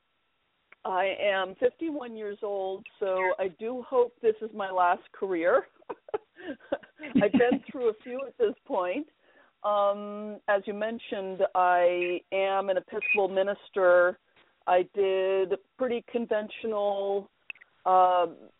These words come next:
Speaker 1: uh, parish ministry, um, for a dozen years or so, uh,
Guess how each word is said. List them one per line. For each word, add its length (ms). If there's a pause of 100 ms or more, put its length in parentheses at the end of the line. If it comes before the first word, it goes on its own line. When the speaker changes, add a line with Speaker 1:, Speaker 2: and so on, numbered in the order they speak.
(120)
Speaker 1:
uh, 340 (800)
parish 400
ministry, 600 (280)
um, 480
for 680 (320)
a 60
dozen 400
years 320
or 120 (120)
so, 320 (640)
uh, 360